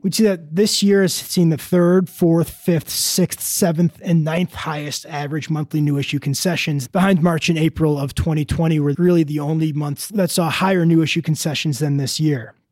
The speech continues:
So that's just a long and drawn out way of saying that not only were primary market executions unstable this year,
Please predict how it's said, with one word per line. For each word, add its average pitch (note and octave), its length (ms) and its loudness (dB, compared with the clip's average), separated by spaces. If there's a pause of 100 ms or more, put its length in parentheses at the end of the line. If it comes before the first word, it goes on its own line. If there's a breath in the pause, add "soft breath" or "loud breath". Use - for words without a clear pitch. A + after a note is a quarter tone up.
So G3+ 220 0 (300 loud breath)
that's G#3+ 120 0
just - 160 -2
a A3 60 4
long F3+ 320 2
and D#3 240 -2
drawn F3 300 0
out D#3+ 160 -2
way D3+ 180 -4
of C#3+ 80 -4
saying D#3+ 320 -2
that C#3+ 140 -6
not F#3+ 200 -2
only G3 300 4
were E3 160 2
primary E3+ 460 0
market D#3+ 280 -2
executions D#3 760 -2
unstable E3 600 2
this F3 220 0
year, G3+ 260 4